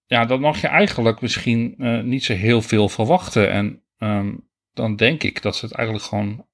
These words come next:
aan het eind kijkend gewoon het eigenlijk best gewoon hartstikke goed gedaan hebben. En dan heb je gewoon in ieder geval een hele jonge,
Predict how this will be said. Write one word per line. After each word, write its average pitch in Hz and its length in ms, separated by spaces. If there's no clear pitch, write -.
aan 113 140
het 104 160
eind 139 380
kijkend 113 520
gewoon 127 200
het - 200
eigenlijk 120 180
best 127 140
gewoon - 160
hartstikke - 300
goed - 120
gedaan 190 360
hebben. 104 340
En 120 180
dan 120 120
heb 123 160
je 123 60
gewoon 123 220
in 131 60
ieder 120 180
geval 131 380
een 117 100
hele 135 260
jonge, 120 420